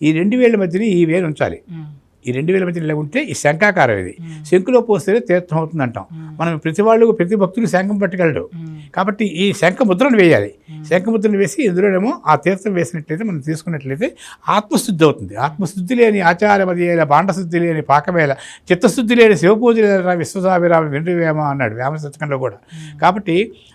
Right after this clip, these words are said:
Speaker 1: ఆ, అది ఇలా పెట్టుకొని ఆ తీర్థం తీసుకున్నప్పుడు అంతఃశుద్ధి అవుతుంది. బాహ్యశుద్ధి మనం అలాగే చేసుకుంటాం,
Speaker 2: మ్మ్.
Speaker 1: అంతఃశుద్ధి అవుతుంది, మన ఇంద్రియాలన్నీ పనిచేస్తాయి.
Speaker 2: మ్మ్.
Speaker 1: కాబట్టి ఆ దేవాలయ సాంప్రదాయాల్లో తీర్థం పుచ్చుకునేటప్పుడు తప్పనిసరిగా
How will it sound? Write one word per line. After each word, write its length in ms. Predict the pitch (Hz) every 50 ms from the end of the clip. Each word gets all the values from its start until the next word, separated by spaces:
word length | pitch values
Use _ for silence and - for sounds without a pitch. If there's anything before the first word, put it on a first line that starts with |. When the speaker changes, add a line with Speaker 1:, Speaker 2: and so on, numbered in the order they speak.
| _ -
Speaker 1:
ఆ, 260 | 165 165 165 160 151 147
అది 140 | 156 165 165
ఇలా 200 | 175 170 175 185
పెట్టుకొని 400 | - 170 170 170 214 247 294 294
ఆ 100 | 220 185
తీర్థం 360 | 175 - 269 196 - - 220
తీసుకున్నప్పుడు 500 | 180 190 180 - - 185 175 170 214 254
అంతఃశుద్ధి 540 | 226 160 190 196 - 220 - - 233 180 160
అవుతుంది. 260 | 156 139 - 120 110
బాహ్యశుద్ధి 540 | 110 127 147 202 226 233 233 - 247 233 269
మనం 120 | 220 190
అలాగే 340 | 175 170 180 208 233 220 -
చేసుకుంటాం, 380 | 185 165 - - 143 113 104 101 -
Speaker 2:
మ్మ్. 280 | - - - - - 160
Speaker 1:
అంతఃశుద్ధి 540 | 214 240 233 302 233 - - 254 196 160
అవుతుంది, 380 | 165 147 147 - 98 82 - - _ _ _ _ _ _ -
మన 80 | 156 127 147
ఇంద్రియాలన్నీ 500 | 151 147 180 214 247 240 233 214 226 262
పనిచేస్తాయి. 640 | 262 196 151 131 131 104 - - - 110 - 156 -
Speaker 2:
మ్మ్. 120 | - 143
Speaker 1:
కాబట్టి 240 | 143 165 185 214 208
ఆ 40 | 185
దేవాలయ 400 | 151 147 151 170 185 190 185 165
సాంప్రదాయాల్లో 680 | 127 - 156 165 165 170 165 165 160 156 151 151 185
తీర్థం 320 | 226 - - 165 165 - 196
పుచ్చుకునేటప్పుడు 600 | 170 185 160 156 156 156 147 135 185 - 226 220
తప్పనిసరిగా 460 | 165 135 - 185 147 170 175 208 262